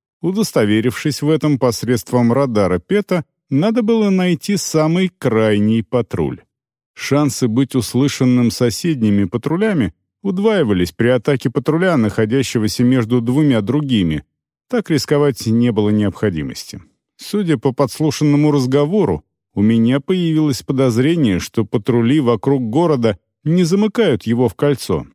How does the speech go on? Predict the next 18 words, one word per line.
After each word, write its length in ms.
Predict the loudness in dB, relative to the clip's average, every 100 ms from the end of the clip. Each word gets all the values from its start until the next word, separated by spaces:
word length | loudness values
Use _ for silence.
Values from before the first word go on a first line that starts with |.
| _
Они 260 | -4 0 0
просто 440 | 0 0 0 0
выставлены 720 | 0 0 -2 -2 0 2 2
на 180 | 2 2
том 260 | 0 0 2
направлении, 680 | 2 0 0 0 2 0
по 160 | 0 -2
которому 500 | -2 -2 0 2 2
я 240 | 2 2 0
ушел 480 | -2 -2 -2 0
в 80 | -2
лес. 320 | -4 -10 -14 -20 _ _ _ -6
И 100 | 0
нельзя 400 | 0 2 0 0
сказать, 420 | 0 0 2 0
что 240 | 0 0 0
они 200 | 2 0
ошиблись. 600 | 0 -2 -2 -2 -8